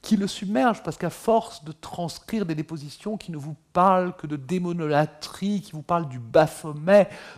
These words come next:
de l'adoration d'une tête, même si tout cela a été fabriqué par les inquisiteurs, il s'est pris à y croire. Et il s'est d'autant plus pris à y croire que la gauche qu'il incarnait à partir des années dix-huit cent quarante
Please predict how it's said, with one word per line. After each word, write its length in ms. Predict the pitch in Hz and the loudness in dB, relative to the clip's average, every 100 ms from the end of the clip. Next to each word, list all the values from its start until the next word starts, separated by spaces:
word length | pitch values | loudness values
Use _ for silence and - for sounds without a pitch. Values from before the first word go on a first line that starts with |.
| 147 | 0
de 120 | 175 | 4
l'adoration 420 | 175 170 165 180 | 4 2 0 -2
d'une 180 | 180 170 - _ | -4 -6 -10 _
tête, 440 | 208 196 190 - | 6 6 4 -4
même 160 | 170 160 | -8 -8
si 140 | - - | -10 -16
tout 120 | - | -18
cela 260 | - - 208 | -12 2 4
a 60 | 170 | 4
été 160 | 151 | 2
fabriqué 600 | - 185 165 165 160 190 | -2 0 0 -2 -2 -2
par 140 | 151 127 | -2 -2
les 100 | 117 | -4
inquisiteurs, 680 | 113 127 123 180 208 240 - _ _ _ _ _ _ _ | -6 -8 -8 -2 -2 -2 -8 _ _ _ _ _ _ _
il 160 | 165 147 | -8 -6
s'est 160 | - | -8
pris 260 | - - 180 | -8 -2 0
à 60 | |
y 120 | 139 139 | 0 -2
croire. 580 | - - 123 120 120 - | -10 -6 -4 -4 -8 -10
Et 40 | |
il 120 | 127 | -10
s'est 140 | 120 156 | -8 -6
d'autant 280 | 180 190 170 | -4 -4 -4
plus 160 | - | -6
pris 300 | - - 160 | -10 -4 2
à 40 | 135 | 2
y 100 | 139 | 0
croire 420 | - 247 262 - - - - | 6 8 8 4 -16 -20 -6
que 120 | - | 6
la 120 | 160 | 8
gauche 500 | 131 156 196 160 - - | 8 6 4 4 -6 -8
qu'il 140 | 117 | -4
incarnait 560 | 110 131 147 185 254 254 | -2 0 0 2 4 4
à 80 | |
partir 360 | 165 139 - 131 | 4 0 -2 -4
des 140 | 120 | -2
années 200 | 117 131 | -2 -2
dix-huit 320 | 131 117 110 117 | -4 -6 -12 -10
cent 200 | - 110 | -10 -4
quarante 580 | 165 165 254 262 - | 0 2 0 0 -4